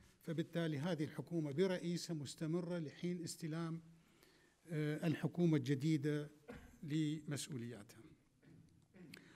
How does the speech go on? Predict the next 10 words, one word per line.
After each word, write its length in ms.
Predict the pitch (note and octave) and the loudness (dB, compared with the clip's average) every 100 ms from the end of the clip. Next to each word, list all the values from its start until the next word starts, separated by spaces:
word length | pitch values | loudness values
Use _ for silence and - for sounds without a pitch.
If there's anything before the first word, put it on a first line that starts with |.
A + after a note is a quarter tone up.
| - - | -20 6
أيضًا 280 | C#4+ C#4+ A3 | 10 12 10
الشيء 420 | G3+ - B3 G#3+ F3+ E3+ D#3+ D#3 | 6 6 4 6 4 2 -4 -6
المفرح 520 | D#3 F#3+ G3 E3+ D#3+ | 2 4 4 2 0
والجيد 680 | D3 D3+ A#2 D3 B2 B2 - - - - _ _ - - _ _ | 0 -2 0 -2 -2 -8 -12 -20 -20 -20 _ _ -20 -20 _ _
هو 340 | G#3+ A3 A3 - - | 0 0 0 -4 6
أن 140 | B3 | 8
هناك 420 | G#3+ A3 C4 A#3 | 8 8 8 6
سياقات، 720 | C#3+ - C#3 A2+ - - _ - _ _ _ _ _ _ | 2 0 -2 -4 -8 -18 _ -20 _ _ _ _ _ _
هناك 320 | F3+ A3+ G#3 | 0 0 0
سياقات 640 | E3+ - D3+ C#3+ D3+ F#3 | -4 0 0 0 -2 -2